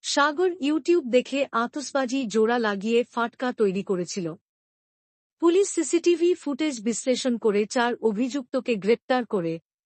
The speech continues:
সাগর মালিক, প্রিন্স দুবে, প্রনীত পাল ও আয়ুষ যাদব।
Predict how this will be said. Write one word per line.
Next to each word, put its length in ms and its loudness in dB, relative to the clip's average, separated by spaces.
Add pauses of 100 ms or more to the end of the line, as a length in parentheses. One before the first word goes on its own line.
সাগর 420 0
মালিক, 420 -2 (160)
প্রিন্স 400 -2
দুবে, 320 0 (280)
প্রনীত 400 -2
পাল 440 2
ও 200 4
আয়ুষ 480 -2
যাদব। 300 -2